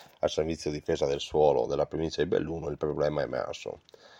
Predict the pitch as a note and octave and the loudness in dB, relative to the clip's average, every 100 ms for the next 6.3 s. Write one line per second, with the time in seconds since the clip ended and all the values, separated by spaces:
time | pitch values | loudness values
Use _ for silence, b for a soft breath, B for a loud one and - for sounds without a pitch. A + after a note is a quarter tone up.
0 | b b b _ - A#2 A2 F2 E2 F2 | b b b _ 0 4 6 6 4 4
1 | F#2 E2+ E2 E2 D2+ G#2+ C3 B2+ D#2 D#2 | 4 4 -2 -4 -2 0 2 4 4 4
2 | D#2 C2+ D2+ - D2+ F2+ D#2+ D#2 E2 D2+ | 4 2 0 -2 -6 -4 4 4 4 0
3 | D2+ D#2 D#2 D2+ D2+ D#2 D#2+ F2+ D#2+ D#2 | -2 -2 -4 -4 -2 0 2 2 2 0
4 | C#2+ D2 - - C#2+ D2+ C#2+ D2+ D2 D2+ | -4 -6 -8 -6 -4 -2 -2 0 0 -2
5 | D2+ D#2 D#2+ F#2+ A2 - D2+ D#2+ - D#2+ | -2 4 6 6 4 0 -4 -4 -2 0
6 | D#2 C2 | 2 0